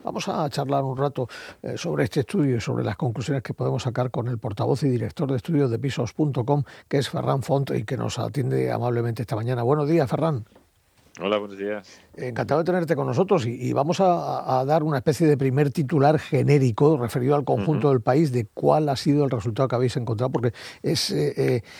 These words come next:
Speaker 1: el análisis de los datos desde ese punto de vista el que interesa, ¿no? Eh, los vuelos,
Speaker 2: Sí.
Speaker 1: los inmuebles disponibles por franjas de precio. ¿Cómo ha quedado
Speaker 2: Sí.
Speaker 1: el cuadro general?
Speaker 2: Sí, y bueno, yo para hacer una foto diría que, que, o sea,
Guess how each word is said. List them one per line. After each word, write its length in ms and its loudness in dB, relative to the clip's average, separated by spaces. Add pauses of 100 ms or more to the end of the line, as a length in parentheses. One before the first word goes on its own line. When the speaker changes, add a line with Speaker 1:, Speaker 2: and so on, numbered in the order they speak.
(120)
Speaker 1:
el 500 2
análisis 460 4
de 60 4
los 120 4
datos 460 2
desde 340 -2
ese 140 4
punto 300 2
de 80 6
vista 200 2
el 80 2
que 120 0
interesa, 500 0
¿no? 260 -6
Eh, 440 -2
los 200 -2
vuelos, 300 4
Speaker 2:
Sí. 80 6
Speaker 1:
los 160 8
inmuebles 320 4
disponibles 480 4
por 300 0
franjas 420 4
de 100 2
precio. 300 -6 (300)
¿Cómo 340 4
ha 40 2
quedado 360 6
Speaker 2:
Sí. 60 4
Speaker 1:
el 100 0
cuadro 300 2
general? 380 -2 (1000)
Speaker 2:
Sí, 140 -2
y 220 -4
bueno, 200 6
yo 120 8
para 140 4
hacer 120 2
una 100 4
foto 320 4
diría 280 0
que, 280 -2
que, 100 -8
o 100 -12
sea, 180 -2